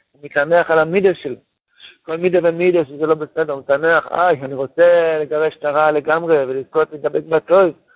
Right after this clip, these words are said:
כל האנוכי כזאת נמשך, "רוחי, רוחי, רוח השם צבוקות." כלומר, השם הבורא לא ירוח,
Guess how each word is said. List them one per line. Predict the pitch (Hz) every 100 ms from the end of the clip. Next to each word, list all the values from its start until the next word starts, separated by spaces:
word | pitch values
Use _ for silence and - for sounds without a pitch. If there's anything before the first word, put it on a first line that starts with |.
| _ _ _
כל | - 190
האנוכי | 185 196 185
כזאת | 190 170 160 185
נמשך, | 165 131 185 135
"רוחי, | 208 202 190 160
רוחי, | 175 196 180 165
רוח | 190 190
השם | 147 180 165
צבוקות." | 147 185 190 175 156 - _ _ _
כלומר, | - 165 185
השם | 170 175 175
הבורא | 160 180 170
לא | 170
ירוח, | 175 160 208 190 156